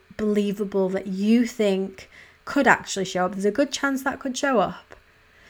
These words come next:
You know, for me, I didn't think the feather was gonna show up in the garden 'cause I'd never seen a feather in the garden before.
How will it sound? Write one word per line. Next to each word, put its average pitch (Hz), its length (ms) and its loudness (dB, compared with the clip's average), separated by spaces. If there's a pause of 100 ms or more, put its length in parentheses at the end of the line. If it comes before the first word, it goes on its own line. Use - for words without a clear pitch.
(160)
You 240 100 2
know, 226 140 6
for 233 120 -2
me, 240 160 6
I 220 80 8
didn't 269 240 4
think 254 140 2
the 220 60 2
feather 233 280 6
was 220 140 2
gonna 208 160 0
show 220 160 2
up 208 100 -2
in 208 80 -2
the 185 80 -2
garden 214 600 4
'cause 196 180 -2
I'd 196 80 2
never 202 240 2
seen 196 160 0
a 185 40 0
feather 185 240 -2
in 185 100 0
the 185 60 0
garden 180 360 0
before. 208 600 2